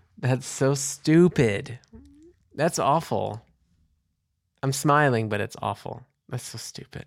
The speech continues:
Oh my God. These are supposed to be jokes, you know? <laughs> Uh,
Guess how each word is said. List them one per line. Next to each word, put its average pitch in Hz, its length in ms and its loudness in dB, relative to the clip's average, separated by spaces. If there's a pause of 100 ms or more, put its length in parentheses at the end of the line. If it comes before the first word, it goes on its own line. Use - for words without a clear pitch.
(120)
Oh 123 40 -12
my - 160 -16 (100)
God. - 180 -20 (880)
These 254 180 4
are 233 60 0
supposed 196 200 4
to 160 60 -6
be 143 120 4
jokes, 101 560 -4
you 110 80 -6
know? 120 200 -6 (220)
<laughs> 143 80 -4 (1200)
Uh, 120 420 2